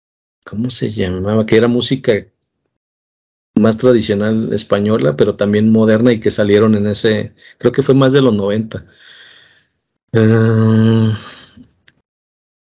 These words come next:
era la de Ven, Ven, Ven María.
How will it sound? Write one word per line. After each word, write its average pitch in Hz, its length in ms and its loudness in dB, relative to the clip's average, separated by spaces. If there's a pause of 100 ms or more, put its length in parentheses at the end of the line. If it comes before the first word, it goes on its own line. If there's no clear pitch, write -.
(560)
era 117 180 2
la 113 160 4
de 104 160 4
Ven, 110 220 4
Ven, 123 180 4
Ven 120 160 2
María. 120 680 -2